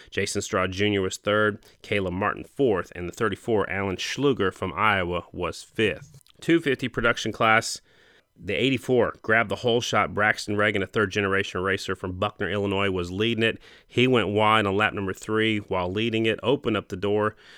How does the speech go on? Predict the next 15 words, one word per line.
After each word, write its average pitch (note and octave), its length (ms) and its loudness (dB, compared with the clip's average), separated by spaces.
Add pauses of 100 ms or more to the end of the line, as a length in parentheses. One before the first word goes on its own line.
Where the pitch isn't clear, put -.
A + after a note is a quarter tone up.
(120)
Braden G#2+ 300 -2
Huff A#2+ 260 -2
came G#2+ 220 0
on F#2+ 160 0
through G#2 220 0
and G2 80 -4
took - 180 -6
the F#2+ 80 -8
win. G#2 360 0 (500)
Braxton G2 360 -2
Reagan F#2+ 280 2
was F2 100 -6
second. - 560 0 (640)
Remington A#2 520 -2
Leonard G#2+ 560 2